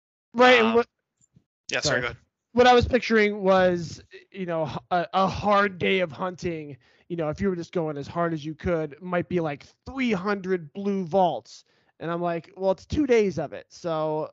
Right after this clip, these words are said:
Speaker 1: uh, I'm at seven something, and I'll be walking and getting some keys. So I feel like that's plenty. It's only two days worth, so.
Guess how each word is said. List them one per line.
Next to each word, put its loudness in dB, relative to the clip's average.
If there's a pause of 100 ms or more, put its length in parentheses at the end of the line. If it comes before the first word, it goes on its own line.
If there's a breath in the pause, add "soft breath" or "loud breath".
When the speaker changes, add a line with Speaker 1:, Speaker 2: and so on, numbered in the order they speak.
Speaker 1:
uh, -8
I'm -6
at -6
seven -4
something, -6 (320)
and -4
I'll -2
be 0
walking 0
and -8
getting -8
some -14
keys. -8
So -2
I -6
feel -4
like -4
that's -6
plenty. -10 (640)
It's -6
only 4
two -6
days -2
worth, -14
so. -10